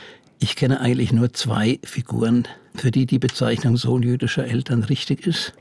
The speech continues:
Das eine ist ein französischer Kardinal und das andere ist Jesus Christus.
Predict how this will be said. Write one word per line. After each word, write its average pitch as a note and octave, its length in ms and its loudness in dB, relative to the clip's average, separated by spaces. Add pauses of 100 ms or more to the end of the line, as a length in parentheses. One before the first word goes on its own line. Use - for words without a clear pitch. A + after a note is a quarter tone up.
(280)
Das - 180 0
eine C3 360 2
ist - 400 -4
ein G#2+ 400 0
französischer B2+ 720 0
Kardinal A2+ 640 0 (960)
und A#2+ 120 2
das A#2+ 180 0
andere C#3+ 240 2
ist C#3 140 0
Jesus C#3+ 300 0
Christus. B2 520 0